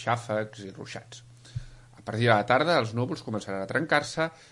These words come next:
i a mitja tarda i vespre a marxar del tot, quan tindrem moltes més estones de cel serè. Ambient avui fred, de ple hivern. Temperatura màxima que no passarà dels vuit a deu graus. Bufarà llevant de força tres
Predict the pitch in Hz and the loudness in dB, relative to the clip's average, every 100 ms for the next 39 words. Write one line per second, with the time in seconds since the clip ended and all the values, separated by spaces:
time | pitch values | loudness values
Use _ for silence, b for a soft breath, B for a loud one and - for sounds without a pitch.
0 | - 117 117 127 131 127 123 139 139 127 | -2 0 2 2 2 2 2 2 0 0
1 | 127 127 - 107 101 - 98 95 95 92 | 0 0 0 -2 -2 -4 -4 -4 -4 -10
2 | - 107 98 110 98 98 95 104 104 107 | -8 -10 -8 -8 -4 -4 -4 -4 -4 -2
3 | 107 110 110 117 - 123 127 113 - 95 | -4 -4 -4 -4 -2 -2 -2 -6 -6 -8
4 | - 92 - - - B B B B - | -8 -8 -8 -12 -20 B B B B -10
5 | 196 104 147 175 120 165 214 - - 104 | -6 -2 0 0 -2 -2 -4 -8 -2 -2
6 | - - - 95 87 - 123 110 101 95 | -2 -8 -12 -8 -8 0 2 4 2 -2
7 | - - B B B - 101 104 104 113 | -6 -18 B B B -8 -4 0 0 0
8 | 110 117 131 - 170 175 113 117 117 120 | 0 0 -2 -4 -4 -2 0 0 -2 -2
9 | 120 127 104 101 127 190 110 110 117 110 | 0 0 -2 -4 -2 -2 0 2 2 2
10 | 110 90 - - _ b b b b b | 2 0 -6 -20 _ b b b b b
11 | b _ 107 113 98 98 117 185 160 113 | b _ -6 -2 0 6 8 6 4 -2
12 | 110 110 113 117 | -2 -6 -4 -4